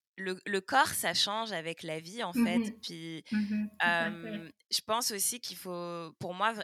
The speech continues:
Speaker 1: la réelle acceptation, c'est vraiment d'accepter son corps, bah, à chaque moment de sa vie,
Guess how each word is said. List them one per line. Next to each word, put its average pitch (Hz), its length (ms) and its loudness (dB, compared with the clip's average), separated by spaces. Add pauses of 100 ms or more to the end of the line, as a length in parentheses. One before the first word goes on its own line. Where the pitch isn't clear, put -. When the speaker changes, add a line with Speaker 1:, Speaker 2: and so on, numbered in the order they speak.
Speaker 1:
la 160 200 -2
réelle 190 420 -4 (240)
acceptation, 185 760 -4
c'est 185 180 -4
vraiment 170 340 -6
d'accepter 180 540 -6
son 170 240 -2
corps, 185 380 -4 (560)
bah, 175 260 2
à 170 100 2
chaque 185 340 2
moment 180 360 -4
de - 60 -8
sa 165 200 -4
vie, 196 180 -8